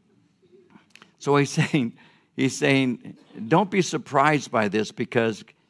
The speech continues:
corrupt bureaucracies exist. Pecking orders still exist.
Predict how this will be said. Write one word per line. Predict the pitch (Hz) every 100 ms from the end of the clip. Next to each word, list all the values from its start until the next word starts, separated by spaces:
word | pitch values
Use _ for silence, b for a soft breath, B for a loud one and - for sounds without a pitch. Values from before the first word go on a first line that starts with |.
| _ _ _ -
corrupt | 120 117 143 - -
bureaucracies | 147 123 135 175 151 139 147 143 123
exist. | 135 113 160 - - - - _ _ _ _ _ _ _ -
Pecking | 160 - 190 170
orders | 165 175 180 180 165
still | - - - 170 160
exist. | 170 135 170 175 110 - _